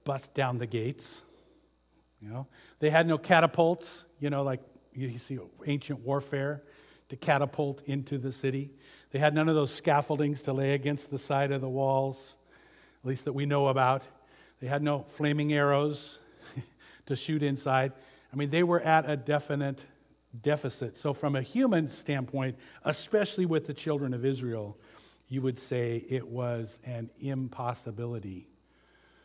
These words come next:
But in a very real way, note this, the battle was over before it began.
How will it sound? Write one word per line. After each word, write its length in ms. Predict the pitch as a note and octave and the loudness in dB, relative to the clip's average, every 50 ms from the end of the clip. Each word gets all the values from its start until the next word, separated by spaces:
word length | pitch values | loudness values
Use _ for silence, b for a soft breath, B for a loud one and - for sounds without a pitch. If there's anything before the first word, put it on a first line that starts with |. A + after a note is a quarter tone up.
| b b b b | b b b b
But 100 | - B2+ | -8 -6
in 120 | B2+ B2 B2+ | -4 -2 0
a 20 | |
very 280 | A#2 C#3 D#3 E3 E3+ E3+ | 2 4 4 6 6 6
real 440 | E3 D#3+ E3 F3 F3+ F3+ F3+ F3+ | 6 4 4 4 4 4 4 2
way, 500 | D#3+ D#3 E3 D#3 D3 B2 G#2+ G2+ F#2+ - - - _ _ _ _ _ _ _ _ _ _ _ _ _ _ | 2 2 2 2 2 2 0 -2 -8 -14 -20 -20 _ _ _ _ _ _ _ _ _ _ _ _ _ _
note 200 | - C3+ C#3 C#3 | -2 -2 -2 0
this, 420 | - D3 C3+ B2 G#2+ - - - - _ b b b b b b b b b - | 0 -2 -2 -2 -2 -8 -14 -18 -20 _ b b b b b b b b b -6
the 100 | - C3+ | -4 -4
battle 340 | A2+ C#3+ C#3 C#3+ C#3+ C#3+ C#3 | 0 0 2 2 2 0 0
was 200 | C3 B2+ A#2+ B2+ | -2 -2 -2 -2
over 280 | C3 C3 B2 A2+ B2 | -2 -2 -2 -2 -4
before 580 | A2+ G2+ - C3 B2 A#2 - - C3 B2 B2+ A#2+ | -6 -6 -6 -8 -8 -8 -6 -4 -4 -2 -2 -2
it 200 | A#2 A#2 A#2 - | -2 -4 -6 -6
began. 480 | - A#2+ G#2 A#2 A2+ A2+ G2+ G2+ F#2+ | -8 -6 -4 -4 -6 -6 -6 -8 -10